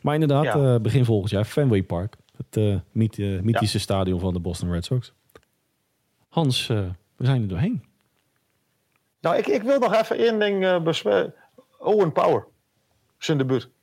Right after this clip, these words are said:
Speaker 2: Het lang verwachte debuut van Owen Power.
Speaker 1: Ja, onze grote vriend Owen Power bedoel je. Die zijn we,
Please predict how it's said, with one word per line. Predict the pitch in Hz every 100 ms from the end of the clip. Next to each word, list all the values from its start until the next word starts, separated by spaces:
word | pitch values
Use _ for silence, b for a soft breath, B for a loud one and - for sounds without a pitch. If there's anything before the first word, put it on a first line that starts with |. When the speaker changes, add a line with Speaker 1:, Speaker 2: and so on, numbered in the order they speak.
| _
Speaker 2:
Het | - 131
lang | 131 175 -
verwachte | 147 147 143 139
debuut | 131 139
van | 135
Owen | 135 135 123
Power. | 127 117 101 - - B B
Speaker 1:
Ja, | 165 208 202
onze | 190 196
grote | 190 190
vriend | 175 175
Owen | 165 160
Power | 147 185 180
bedoel | 131 117
je. | 113 110
Die | 123
zijn | 131 104
we, | 101 98